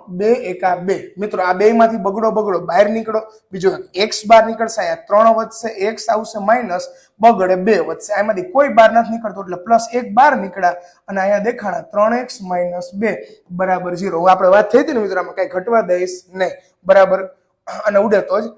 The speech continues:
હા, આપણને ખબર છે. ચાલો, ત્રણ એક્સ માઇનસ બે એટલે કે મિત્રો કાઉન્સ બે સરખા હતા એના બરાબર ઝીરો મૂક્યું અને પાછળ દેખાણા બે એક્સ વત્તા એક બરાબર ઝીરો. ચાલો,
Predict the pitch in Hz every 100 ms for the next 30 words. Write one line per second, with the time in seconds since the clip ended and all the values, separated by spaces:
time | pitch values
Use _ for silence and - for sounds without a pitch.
0 | _ 175 170 170 185 185 185 - 135 151
1 | _ _ _ - 202 156 - - 226 240
2 | 262 262 233 214 214 220 - 208 233 175
3 | 185 233 226 233 226 233 185 - 208 254
4 | 302 - 226 226 233 233 226 220 214 214
5 | 302 294 254 202 180 190 190 185 180 185
6 | - _ _ 214 - 202 262 285 302 208
7 | 214 - 190 180 170 185 233 262 262 -
8 | 202 185 185 190 175 175 226 226 180 175
9 | 160 170 226 180 226 233 - _ _ _
10 | _ - 202